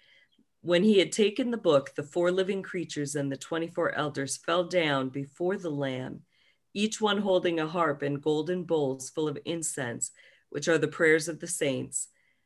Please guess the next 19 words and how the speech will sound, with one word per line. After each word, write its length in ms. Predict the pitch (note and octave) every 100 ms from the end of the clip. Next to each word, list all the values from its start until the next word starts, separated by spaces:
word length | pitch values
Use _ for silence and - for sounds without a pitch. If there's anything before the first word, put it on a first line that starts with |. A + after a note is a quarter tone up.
| _
And 200 | - F3
they 80 | F3+
sang 360 | F#3 A3+ G#3+ G#3+
a 60 |
new 260 | F#3 G3 C4
song, 600 | D4+ - C#3+ C3+ C3+ C#3+ -
singing, 680 | - G3 F3 D#3+ D#3 D3+ - _ _ _ -
'Worthy 640 | D#3+ G#3 A#3 A#3+ B3 A#3 -
are 180 | F3+
you 400 | F3+ F3 F3+ C#3 C3
to 140 | D#3
take 320 | C#3+ F3 E3+
the 100 | G3
book 380 | - E3 C3 - -
and 120 | D3+
to 100 | D3
break 360 | C#3 D#3 D#3 -
its 160 | F#3+ -
seals, 580 | - D3+ C3+ B2+ B2